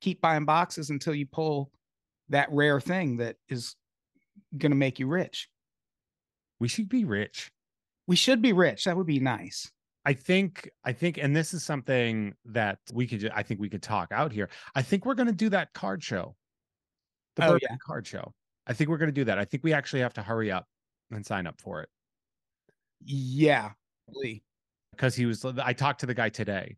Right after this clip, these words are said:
Speaker 2: 'cause I did stop in on my way to the gym to check it out and to, like, ask him about it. And he's like, "You might wanna send soon. I think they have, like,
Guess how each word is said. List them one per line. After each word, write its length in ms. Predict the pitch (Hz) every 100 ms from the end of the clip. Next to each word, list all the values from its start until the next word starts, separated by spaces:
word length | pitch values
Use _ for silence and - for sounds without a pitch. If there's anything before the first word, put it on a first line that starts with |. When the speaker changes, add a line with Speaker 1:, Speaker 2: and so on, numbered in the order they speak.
| _
Speaker 2:
'cause 160 | - 117
I 80 | 123
did 200 | 120 104
stop 340 | - 110 95
in 280 | 107 85 85 -
on 140 | 101
my 100 | 90
way 160 | 90 87
to 60 |
the 100 | 85
gym 320 | 80 92 82
to 140 | 80 90
check 280 | - 104 92
it 60 |
out 240 | 90 90 -
and 380 | 110 101 92 - _ -
to, 100 | 107
like, 180 | 95 92
ask 260 | 92 -
him 80 | 95
about 220 | 85 87
it. 80 | 90
And 80 | 101 -
he's 120 | 117
like, 160 | 123 -
"You 60 |
might 100 | 131
wanna 300 | 190 214 196
send 440 | 123 - 143 135 117
soon. 320 | - 113 113
I 80 | 101
think 200 | 110 110
they 100 | 135
have, 140 | 120
like, 200 | 117 107